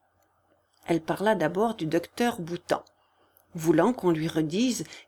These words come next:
qu'il ne perdait jamais une de ses clientes, qu'il n'y avait pas d'accoucheur plus doux ni plus adroit. Étonnée, Marianne lui fit remarquer qu'elle devait le bien connaître,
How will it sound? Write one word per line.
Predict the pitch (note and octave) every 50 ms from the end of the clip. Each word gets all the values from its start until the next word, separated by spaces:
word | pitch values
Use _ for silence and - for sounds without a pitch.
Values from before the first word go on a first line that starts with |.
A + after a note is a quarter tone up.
| _
qu'il | - G3+ F#3 G3
ne | G#3 G3+
perdait | G#3 A#3 A3+ A3 G#3+ A#3+ A#3+
jamais | G#3 - - B3 B3+ C4 C4+ C#4+ D4
une | C4+ - A#3+ A3+ G#3
de | G#3+ A3
ses | A3+ - A#3+
clientes, | A#3 - C4 B3+ A#3+ G#3+ F#3 F3 E3 - - - - - - - - - _ _
qu'il | - A#3+ B3 B3
n'y | B3+ B3+
avait | B3 A#3 B3 A#3+
pas | A#3+ - A3+ A#3+ C4+ B3+
d'accoucheur | C4 B3+ B3+ B3+ B3+ A#3+ - - C4+ - -
plus | _ - A#3+ B3 B3+
doux | A3+ G3 E3+ G#3 A#3 C4
ni | C4 B3+ B3 A#3
plus | - - A3+ G#3 - G#3
adroit. | F#3+ F3+ - - - - - - _ _ _ _ _ _ _ _ _ _ _ _ _ _ _ _ _ _ _ _ _ _ _ _ _ _ _ _ _
Étonnée, | - D#4+ D#4+ - E3+ D3+ D3+ D#3+ F#3 A#3 D4 D4+ - _ _ _ _
Marianne | F3 G3 G#3+ G#3 A3+ B3 C#4+ D#4 E4 D4+ A3+
lui | G3 G3+
fit | G3 - C#4 C#4
remarquer | C4 - F3 F3 E3 D#3+ - - - - E4+ F4
qu'elle | E4+ - F#3 D#3+ D#3+
devait | E3+ F3 D#3 F3 F3
le | D#3 E3 D3+
bien | D#3+ F3 D#3+ D#3
connaître, | D#3+ A#3+ C#4+ E4 G4 G4+ G4 - - - - E3+